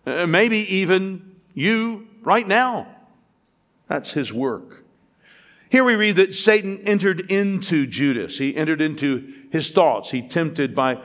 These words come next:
suggestion or ideas or urges. Now, some people have wondered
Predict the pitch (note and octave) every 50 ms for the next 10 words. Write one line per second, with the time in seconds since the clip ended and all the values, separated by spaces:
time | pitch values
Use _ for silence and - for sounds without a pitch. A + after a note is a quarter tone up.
0 | - - - - - D3 A#2+ A#2 D#3+ E3 D#3 D#3+ - C#3 A#2 A2+ A#2 A#2+ A#2+ A#2
1 | A#2 C#3+ D3+ D3 C3+ A#2 G2+ F2+ A2+ A2+ - - C3+ D#3 D#3 D3+ C#3 - A#2 -
2 | - - - - - - - - _ _ _ _ _ _ _ _ _ _ _ _
3 | _ _ _ _ _ _ _ - G#3+ G3+ - - C4+ D4 C4 A#3 B3+ A3+ G#3 F#3+
4 | E3+ F3+ D#3+ C3 C#3 D3 F#3 A3+ B3 A#3+ G#3 D#3 B2+ A#2 B2+ D3+ D#3+ - - -
5 | -